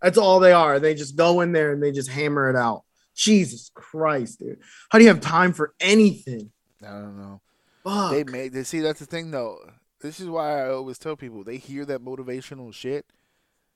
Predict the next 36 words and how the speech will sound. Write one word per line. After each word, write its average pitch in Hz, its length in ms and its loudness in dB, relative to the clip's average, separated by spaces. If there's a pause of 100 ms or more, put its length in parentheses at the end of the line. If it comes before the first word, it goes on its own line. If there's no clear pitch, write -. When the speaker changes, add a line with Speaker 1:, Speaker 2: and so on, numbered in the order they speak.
(400)
Speaker 2:
and 113 180 -16
they 110 60 -16
go, 104 160 -16
"Man, 117 520 -14
Speaker 1:
It - 60 -16
sounds 165 400 2
Speaker 2:
you 117 80 -6
Speaker 1:
good, 120 120 -2
Speaker 2:
know, 104 40 -8
Speaker 1:
too. 131 380 -2
Speaker 2:
it, - 40 -12
it, 117 60 -16
that's 113 300 -12
what 131 100 -12
I 123 80 -10
wanna 127 300 -16
do, 151 260 -18
you 120 80 -20
know, 131 160 -18
because 127 320 -18
look 143 100 -16
at 135 80 -20
the 131 80 -20
results 123 380 -16
they 120 140 -14
get." 135 280 -14
I 151 60 -10
said, 156 220 -12
"Yeah, 170 220 -4
but 131 220 -14
you 190 60 -16
know 202 140 -6
what? 202 260 -2 (720)
What 147 220 -8
people 196 260 -16
forget, 147 500 -6